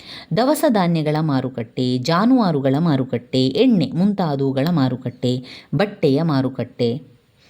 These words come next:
ಹೀಗೆ ಮಾರುಕಟ್ಟೆಗಳನ್ನು ಪ್ರತ್ಯೇಕಿಸಲಾಗಿತ್ತು. ಈ ಮಾರುಕಟ್ಟೆಗಳನ್ನು ದಿವಾನ್ ಇ ರಿಯಸತ್ ಮತ್ತು ಶಹತ್ ಇ ಮಂಡಿ ಅಧಿಕಾರಿಗಳು ನಿಯಂತ್ರಿಸ್ತಾ ಇದ್ರು.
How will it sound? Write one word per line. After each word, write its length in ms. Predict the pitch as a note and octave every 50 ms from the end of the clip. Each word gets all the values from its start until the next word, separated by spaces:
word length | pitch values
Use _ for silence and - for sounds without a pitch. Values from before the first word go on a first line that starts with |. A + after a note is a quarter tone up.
| _ _
ಹೀಗೆ 340 | - - D#4+ D4 G3 D#3+ - -
ಮಾರುಕಟ್ಟೆಗಳನ್ನು 840 | D#3 E3+ F#3+ G3+ G3+ F#3+ E3+ D#3 - - C3+ C3 B2+ B2+ B2 C#3+ E3
ಪ್ರತ್ಯೇಕಿಸಲಾಗಿತ್ತು. 1300 | E3+ - C#3+ C#3+ - - E3+ E3+ E3+ D3 C3+ - D#3+ C#3+ A#2+ A#2+ B2 B2 B2 - - C4+ D4 - - _ -
ಈ 140 | A3+ D4+ F4+
ಮಾರುಕಟ್ಟೆಗಳನ್ನು 1040 | D#4 A#3+ F#3+ F3 E3 D#3 - D#3 C#3 - C#3 C#3 C3+ B2+ B2+ B2+ C3+ C#3 C3+ C3
ದಿವಾನ್ 420 | C#3 D#3+ E3 F#3 G3+ G#3+ A3 A3 A3
ಇ 240 | F#3 F#3+ G3+ G#3 G3+
ರಿಯಸತ್ 640 | E3 C#3 C#3+ D3 D3+ D3+ - - D3+ D#3 - - C#3
ಮತ್ತು 340 | C3+ B2+ C3+ - - C3 C3 - - - -
ಶಹತ್ 420 | - - G#3+ G3+ G3 B3 A#3 - -
ಇ 140 | G#3+ G#3
ಮಂಡಿ 360 | F#3+ F3+ E3 D#3 D3 C#3+ C#3+ C#3
ಅಧಿಕಾರಿಗಳು 720 | - C#3 C#3 C3 - D#3 C#3 C3 B2+ A#2 A#2 A2+ A#2 F#3
ನಿಯಂತ್ರಿಸ್ತಾ 640 | A#3+ C4 A#3 F#3 D#3+ C#3+ B2+ C3 C3 - - -
ಇದ್ರು. 260 | A#2+ A2+ B2 - -